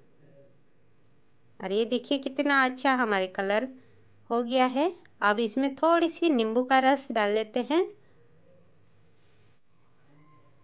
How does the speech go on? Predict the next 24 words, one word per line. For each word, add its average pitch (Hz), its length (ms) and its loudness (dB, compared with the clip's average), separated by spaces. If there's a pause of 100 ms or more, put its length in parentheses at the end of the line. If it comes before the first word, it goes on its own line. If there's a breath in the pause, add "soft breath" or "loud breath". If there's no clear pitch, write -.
(680)
इसमें 240 360 -4
बीज 254 220 0
गिर 254 240 0
गया, 247 180 0
इसे 247 280 -2
बीज 240 320 -2
मिलाना 220 500 0
नहीं 254 300 0
है, 285 100 2
बीज 240 280 -4
को 247 140 0
हटा 220 260 0
देनी 220 300 -2
है। 311 160 2 (500 soft breath)
और 208 100 -2
ये 240 140 2
देखिए 247 300 0
हमारे 220 380 0
चिपचिपापन 247 800 -2
थोड़ी 277 360 4
सी 269 180 -4
बस 247 180 4
चिपकने 220 480 -2
चाहिए, 254 360 -2